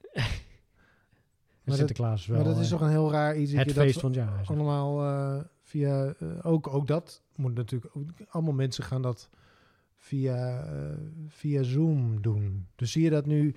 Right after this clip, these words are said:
Speaker 2: Kijk, ik heb, ik, mijn theatervoorstelling zag ik als een once in a lifetime ding. Van nou, dan moet je gewoon helemaal omarmen en dan moet je gewoon,
Speaker 1: Ja.
Speaker 2: weet je, dit is het. Je knuffelt het tot het, zeg maar, omdat het een bijzonder moment is en dan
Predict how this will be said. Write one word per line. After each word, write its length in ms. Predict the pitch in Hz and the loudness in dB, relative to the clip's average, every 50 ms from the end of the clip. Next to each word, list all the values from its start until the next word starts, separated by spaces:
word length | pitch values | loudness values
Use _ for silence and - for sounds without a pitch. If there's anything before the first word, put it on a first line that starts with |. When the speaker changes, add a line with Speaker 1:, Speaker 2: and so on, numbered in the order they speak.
| - - - - | -6 -14 -20 -2
Speaker 2:
Kijk, 180 | - 156 143 | 0 2 4
ik 120 | 131 139 123 | 4 4 4
heb, 180 | 156 151 151 156 | 4 2 2 0
ik, 220 | - 156 147 147 | 0 0 0 2
mijn 220 | 165 156 151 156 147 | 4 4 4 6 6
theatervoorstelling 920 | 156 151 151 165 185 185 196 170 - 180 175 170 - - 165 160 160 151 | 4 4 6 4 4 2 0 -2 2 2 2 2 2 2 2 2 2 4
zag 180 | 151 160 151 156 | 2 2 2 2
ik 120 | 156 139 | 2 2
als 180 | 143 139 135 139 | 2 2 4 4
een 140 | 147 143 | 4 4
once 380 | 131 135 147 156 151 - - 165 | 4 4 4 4 2 0 -2 0
in 100 | 151 139 | 2 4
a 80 | 135 135 135 135 | 4 6 6 6
lifetime 520 | 139 143 135 - - 139 131 131 127 123 | 6 4 4 2 2 2 4 4 4 4
ding. 300 | 113 131 151 190 202 170 | 4 4 4 4 2 0
Van 140 | - 139 123 | 0 2 2
nou, 160 | 123 117 113 | 4 4 4
dan 120 | 107 117 | 4 4
moet 120 | 123 131 131 | 4 4 4
je 100 | 127 123 | 4 4
gewoon 300 | - - 120 120 120 117 | 2 2 2 4 4 4
helemaal 360 | 123 123 123 123 120 120 120 | 4 4 4 4 2 2 2
omarmen 520 | 123 120 135 131 123 127 123 120 120 120 | 2 0 2 2 2 4 4 4 2 2
en 80 | 120 117 | 2 2
dan 120 | 117 117 | 2 2
moet 140 | 117 123 123 | 2 4 4
je 100 | 120 120 | 4 4
gewoon, 400 | 113 - 123 117 117 117 113 120 123 | 2 2 2 4 4 2 2 2 2
Speaker 1:
Ja. 160 | 151 139 131 | 2 2 4
Speaker 2:
weet 180 | 135 127 123 | 4 4 4
je, 240 | 107 123 120 117 117 - - - - - - - - - _ _ _ _ _ _ _ _ _ | 4 4 2 2 0 -2 -8 -16 -20 -20 -20 -20 -20 -20 _ _ _ _ _ _ _ _ _
dit 240 | - 143 143 135 143 | 4 4 4 4 4
is 180 | 139 131 113 | 2 2 4
het. 320 | 127 127 123 113 - - _ | 4 2 2 0 -2 -12 _
Je 300 | _ _ 143 120 120 120 - _ _ _ _ _ | _ _ 0 2 2 2 0 _ _ _ _ _
knuffelt 560 | - - 151 156 165 165 139 - 139 131 110 | 2 4 6 8 6 6 6 4 2 2 2
het 160 | 131 120 - | 2 0 0
tot 160 | - 139 135 | 0 0 0
het, 280 | 131 127 113 - - - - 127 _ _ _ _ _ | 0 -2 -2 -6 -12 -20 -20 -20 _ _ _ _ _
zeg 180 | - - 135 | -4 0 2
maar, 280 | 131 127 123 123 120 127 | 4 4 4 2 0 0
omdat 280 | 127 127 127 131 131 | 0 0 2 2 2
het 240 | 120 123 110 - - - - - | 2 0 -4 -4 -12 -20 -8 -2
een 200 | - 139 131 127 | 0 2 2 2
bijzonder 340 | - 131 117 135 135 131 127 | 2 2 2 2 2 2 2
moment 380 | 123 120 123 127 131 139 131 | 2 2 2 4 2 2 2
is 220 | 131 120 113 - - | 2 2 0 0 -2
en 140 | - 127 123 | -2 0 0
dan 320 | 120 117 117 117 117 120 | 2 2 2 0 -2 -4